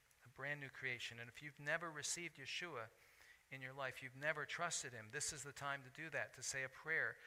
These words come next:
saying, "Lord, come into my life. I want to know you. I want to know the living God. I want to have fellowship with you, have a relationship with you. I want to know, know you. Come into my life. Forgive me. Make me new. I can't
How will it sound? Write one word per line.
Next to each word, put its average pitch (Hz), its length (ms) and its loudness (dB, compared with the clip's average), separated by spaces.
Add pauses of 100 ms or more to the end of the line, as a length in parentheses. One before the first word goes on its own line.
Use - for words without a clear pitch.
(200)
saying, 143 240 -6 (180)
"Lord, 147 340 -4
come 190 240 -6
into 170 200 -8
my 139 140 0
life. 113 420 -8 (440)
I 165 80 4
want 170 220 -2
to 160 100 -4
know 156 180 -2
you. 139 220 -2 (140)
I 139 100 4
want 170 200 -2
to 156 140 -4 (340)
know 165 200 2
the 127 100 -6
living 147 380 -4
God. 135 320 -2
I 120 100 -2
want 147 200 -4
to 139 120 -2 (140)
have 143 220 4 (320)
fellowship 147 540 0
with 123 160 -10
you, 117 160 -8
have 131 200 -2
a 135 60 -6
relationship 131 760 -4
with 120 160 -12
you. 110 180 -10 (400)
I 139 60 -8
want 143 180 -6
to 147 100 -6
know, 143 300 -6 (480)
know 135 120 -4
you. 127 240 -6
Come 156 200 -4
into 160 220 -8
my 147 100 0
life. 117 320 -2
Forgive 131 380 -4
me. 113 240 -8 (720)
Make 143 220 -6
me 156 100 -8
new. 120 300 -6 (920)
I 113 120 -2
can't 151 320 -2